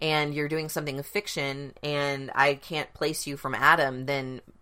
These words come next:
that's gonna be challenging because I might wanna reach out to you at some point and say, "You know what?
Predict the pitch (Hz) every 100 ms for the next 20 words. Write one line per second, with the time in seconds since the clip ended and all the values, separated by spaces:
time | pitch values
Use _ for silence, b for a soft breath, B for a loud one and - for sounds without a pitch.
0 | - - 139 143 - 143 135 127 120 180
1 | 139 123 120 113 120 127 135 147 147 -
2 | 135 131 131 135 135 - 127 117 117 -
3 | 123 123 120 98 127 127 117 - 151 165
4 | 190